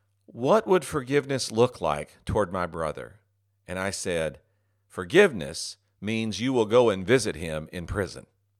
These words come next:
It means you'll go visit him in prison. Forgiveness does not negate the boundaries or eliminate the consequences of our actions. You break the law, you have to pay the penalty.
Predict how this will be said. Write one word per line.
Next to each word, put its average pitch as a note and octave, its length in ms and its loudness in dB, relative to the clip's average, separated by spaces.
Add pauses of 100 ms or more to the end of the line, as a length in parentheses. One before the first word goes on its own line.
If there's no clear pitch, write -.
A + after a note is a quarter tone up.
(2250)
It C#3 100 -2
means F#3+ 200 2
you'll G3+ 120 4
go G3 140 10
visit F3 260 6
him D#3+ 80 2
in D3+ 100 0
prison. - 400 -4 (1000)
Forgiveness G3+ 580 4
does A2 240 -2
not B2 400 4
negate A2 480 0
the F2+ 80 -4
boundaries F2 600 0
or E2+ 140 0
eliminate A2 480 0
the - 80 -10
consequences G#2 800 0
of F2+ 100 -2
our F2+ 180 0
actions. G#2+ 520 -2 (420)
You G2+ 120 -8
break B2+ 220 4
the C#3 100 4
law, E3 420 4 (840)
you A2 120 -2
have C#3 100 -2
to - 80 -8
pay C3 180 4
the A2+ 100 -4
penalty. D3+ 400 -2